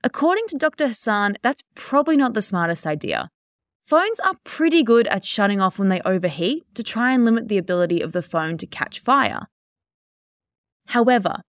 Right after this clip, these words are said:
your charging cord is transferring energy from your power socket into your phone. If there's any issues in that system, like, for example, an old fraying cord you'd been meaning to replace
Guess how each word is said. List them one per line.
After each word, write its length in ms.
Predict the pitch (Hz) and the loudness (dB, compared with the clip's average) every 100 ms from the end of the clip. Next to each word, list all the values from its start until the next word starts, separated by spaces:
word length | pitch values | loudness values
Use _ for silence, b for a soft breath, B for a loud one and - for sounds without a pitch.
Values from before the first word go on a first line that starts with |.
| _ _ | _ _
your 300 | 202 262 403 | 0 2 2
charging 500 | - 285 294 262 254 | 0 0 0 2 2
cord 260 | 208 196 185 | 4 2 2
is 160 | 190 | 0
transferring 600 | - 196 202 - 208 208 | 0 0 0 2 0 0
energy 400 | 170 165 160 160 - | -2 -4 -4 -6 -6
from 200 | 180 180 | -4 -4
your 80 | 170 | -4
power 400 | - 294 311 311 | -2 0 0 0
socket 420 | 208 196 208 - | 0 0 -4 -4
into 280 | 208 208 208 | -2 0 0
your 160 | 180 165 | -2 -2
phone. 520 | - 175 - - 196 _ _ _ _ _ _ _ _ _ - | -2 -2 -2 -8 -12 _ _ _ _ _ _ _ _ _ -2
If 160 | 320 | 0
there's 180 | 339 294 | 0 2
any 240 | 277 247 - | 2 0 0
issues 440 | 359 415 381 349 | 0 2 2 4
in 120 | 262 208 | 4 2
that 180 | 165 | 2
system, 600 | - 160 - 160 151 147 - _ _ _ - | -2 -2 -2 -2 -2 -6 -12 _ _ _ -4
like, 300 | 185 196 - | 0 0 -4
for 200 | - 185 | 0 0
example, 680 | 170 175 165 165 165 160 - | 2 -2 -2 -2 0 0 -2
an 100 | 175 | -6
old 320 | - 190 190 185 | 0 2 2 -2
fraying 380 | 196 180 170 | 0 0 0
cord 480 | 170 - 240 240 220 | -6 -2 0 2 0
you'd 100 | 196 | -2
been 180 | 180 170 | -4 -4
meaning 280 | 165 160 156 | -4 -4 -4
to 120 | 160 | -4
replace 640 | 151 - 147 151 - - | -6 0 0 2 -2 -4